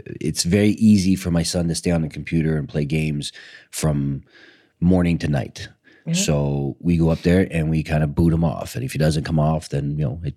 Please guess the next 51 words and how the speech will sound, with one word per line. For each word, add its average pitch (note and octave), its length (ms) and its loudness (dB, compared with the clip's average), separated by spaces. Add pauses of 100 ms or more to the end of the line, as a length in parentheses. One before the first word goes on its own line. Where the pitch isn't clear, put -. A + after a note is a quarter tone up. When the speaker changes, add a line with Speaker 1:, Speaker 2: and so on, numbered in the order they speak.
(720)
Speaker 1:
turn E2 180 2
off D#2+ 160 0
the - 60 -4
power E2+ 340 0
or C#3+ 100 2
whatever D3+ 320 2
in D3 80 0
his D3 160 0
room D2+ 340 0
or C#2 40 0
that D2+ 160 0
kinda D2 180 -2
stuff, - 240 -2
just - 260 -2
to, D#2 140 0 (460)
or D2 100 2
threaten D2 400 0
to. D2 180 2
I C#2+ 40 4
haven't C#2 260 0
had C#2 220 -4
to - 80 -12
do C2 180 0
it, - 80 -6 (220)
but - 200 -2 (220)
threaten D#2 380 0
to, D2+ 180 0
so E2+ 160 0
he'll D#2+ 180 2
come F2 160 0
down. G#2+ 220 0
So - 160 -4
it's, - 220 -4 (480)
you D#3 100 4
know, G#2 160 -2 (340)
don't A#2 120 4
be B2+ 80 6
afraid B2 280 2
to A2+ 60 -2
discipline G#2+ 460 0
them A2+ 140 0
a G#2 40 0 (120)
li-, - 100 -6 (140)
discipline G#2 380 0
them G#2 120 0
a G2 40 0
little E2+ 200 0
bit. G#2 200 0
And F2+ 160 -2
doesn't F#2+ 200 2
mean, F2 320 0